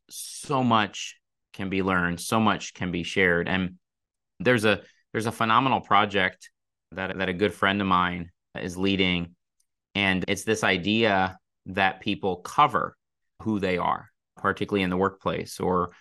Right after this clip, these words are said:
in certain cultures and in certain environments, 'cause they're afraid of how people may judge them or they're concerned for their job. And I really, when I was, when I first learned about that project, which was about a year ago,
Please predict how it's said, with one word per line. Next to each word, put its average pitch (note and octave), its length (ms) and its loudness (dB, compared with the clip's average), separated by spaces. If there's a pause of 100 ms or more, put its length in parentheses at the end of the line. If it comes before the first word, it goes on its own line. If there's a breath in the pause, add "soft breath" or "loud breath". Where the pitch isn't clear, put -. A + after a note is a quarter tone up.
(160 soft breath)
in G2 120 -4
certain F#2+ 300 0
cultures F#2+ 580 0
and F2 100 -6
in E2+ 80 -8
certain - 280 -6
environments, F2+ 580 0
'cause G2+ 160 -4
they're G2+ 160 2
afraid F#2+ 840 2 (360)
of F#2+ 120 -8
how F#2+ 140 0
people F#2+ 280 -6
may F2+ 160 -6
judge F2+ 300 -2
them F2+ 220 -6
or F2+ 140 0
they're F#2+ 280 2 (220 loud breath)
concerned G#2+ 720 2
for F#2+ 140 -4
their F#2 160 0
job. F2 540 0
And G2 240 -4 (680)
I A2+ 80 0
really, C3+ 520 2
when A2+ 180 -2
I B2 80 2
was, - 360 -6
when G2+ 180 -2
I G#2 100 2
first A#2 300 0
learned G2 240 2
about F2+ 260 0
that F2+ 220 -2
project, F2+ 480 -2
which F#2 120 -10
was F#2 120 -10
about F#2+ 200 0
a F#2 40 0
year F#2+ 220 2
ago, F2+ 420 -2